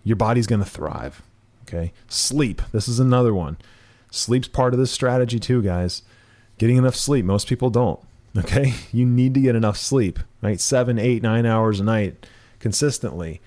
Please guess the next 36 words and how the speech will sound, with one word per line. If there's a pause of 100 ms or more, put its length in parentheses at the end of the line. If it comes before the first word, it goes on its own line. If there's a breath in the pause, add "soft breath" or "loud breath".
(300 soft breath)
is
gonna
help
your,
your
endocrine
system.
It's
gonna
help
your
hormone
function.
It's
gonna
help
your
muscle
recovery.
It's
gonna
help
so
many
other
little
elements
in
your
body (480 loud breath)
that, (760)
uh, (160)
just
like
with
hydration,